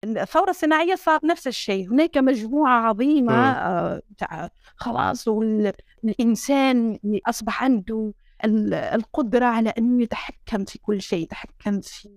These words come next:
Speaker 1: الإنتاج متاعه، في نوعية الإنتاج وفي كمية الإنتاج، ويبني آلات تساعده، يعني آلات خارقة للعادة، محركات وانجينيرينج وهيك. ف-، ف-، كان هناك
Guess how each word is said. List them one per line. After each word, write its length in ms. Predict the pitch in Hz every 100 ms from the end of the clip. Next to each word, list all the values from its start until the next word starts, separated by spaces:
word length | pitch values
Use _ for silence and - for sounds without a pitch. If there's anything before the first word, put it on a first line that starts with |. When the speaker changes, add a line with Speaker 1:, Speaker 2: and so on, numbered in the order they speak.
| 196 _ -
Speaker 1:
الإنتاج 540 | 202 - 247 226 180
متاعه، 460 | 190 - 208 185 185
في 180 | - 214
نوعية 400 | 196 208 254 226
الإنتاج 720 | 208 208 196 - 208 196 196
وفي 160 | 185 208
كمية 440 | - 202 226 262 226
الإنتاج، 760 | 214 202 196 - 196 190 190 190
ويبني 1500 | 196 196 - _ _ - - 196 233 214 240 254 247 240 214 -
آلات 560 | 233 214 294 302 - - -
تساعده، 640 | - 254 208 175 202 196
يعني 220 | 196 196 -
آلات 300 | 208 269 247
خارقة 380 | - 269 - 220
للعادة، 680 | 220 202 202 208 190 185 185 _ _ -
محركات 1040 | 202 - 262 185 190 - 285 262 220 -
وانجينيرينج 1080 | 202 220 208 170 185 226 311 285 247 214 190
وهيك. 360 | 202 277 302 _ _ _ _
ف-، 260 | - - 202
ف-، 200 | - 220 220 196 190 - - - 220 208 214
كان 180 | 269 269
هناك 320 | 233 277